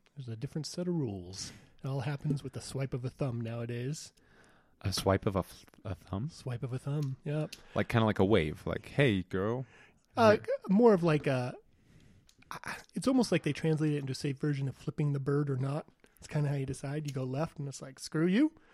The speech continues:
Speaker 1: You go right and they're like, "Let's chat."
Speaker 2: Oh, so it's like, so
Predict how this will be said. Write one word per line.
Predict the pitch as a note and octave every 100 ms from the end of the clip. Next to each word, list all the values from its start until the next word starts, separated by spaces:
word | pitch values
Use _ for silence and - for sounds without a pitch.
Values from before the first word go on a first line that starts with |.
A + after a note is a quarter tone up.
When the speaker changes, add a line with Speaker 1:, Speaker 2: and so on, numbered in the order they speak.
| _ -
Speaker 1:
You |
go | E3 D3+
right | E3
and | G#3
they're | F3+ E3+
like, |
"Let's | F#3+ -
chat." | - D#4+ - - - - _ _ - - - -
Speaker 2:
Oh, | A#2 F2+
so | E2 G2+ G2
it's | A#2 A2+ -
like, | A2 G2+ G2 - - _ _ _ _ - - - - -
so | - A2 G#2 G2+